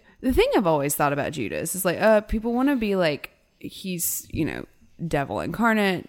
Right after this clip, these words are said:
He is the worst thing that's ever happened. But without Judas, in theory. We don't get the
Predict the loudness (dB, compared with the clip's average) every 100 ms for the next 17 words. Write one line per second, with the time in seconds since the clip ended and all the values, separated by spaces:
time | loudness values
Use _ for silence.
0 | -12 -6 -2 0 -2 -2 0 -2 -2 -4
1 | -4 -4 -6 -2 -2 0 -2 -4 -18 -20
2 | _ _ 6 6 6 4 4 2 2 2
3 | 2 6 8 8 4 0 0 0 0 -2
4 | -8 _ _ _ -2 -2 -2 -4 -2 -4
5 | -6 -8 -6 4 6 6 2 0 0 0
6 | -2 -2